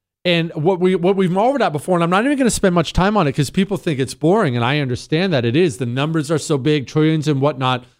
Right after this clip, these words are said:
What I just marvel at is the debt crisis, where America's credit rating goes into the toilet,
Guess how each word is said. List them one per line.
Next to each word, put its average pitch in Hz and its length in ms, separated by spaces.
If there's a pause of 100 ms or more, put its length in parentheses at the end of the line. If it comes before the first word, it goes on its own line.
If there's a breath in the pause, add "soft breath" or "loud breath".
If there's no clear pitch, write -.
(180)
What 175 120
I 180 100
just 170 260
marvel 190 460
at 113 340
is 123 380 (500 soft breath)
the 147 220
debt 175 340
crisis, - 840 (280)
where 147 200
America's 147 520
credit 180 320
rating 175 320
goes 170 300
into 165 160
the 165 80
toilet, 147 460